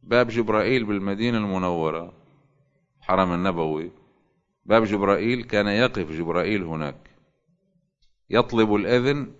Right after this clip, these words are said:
إلى أن يأتيه الإذن من رسول الله يدخل.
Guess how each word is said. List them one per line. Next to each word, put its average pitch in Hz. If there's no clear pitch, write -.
إلى 139
أن 147
يأتيه 135
الإذن 107
من 120
رسول 131
الله 135
يدخل. 82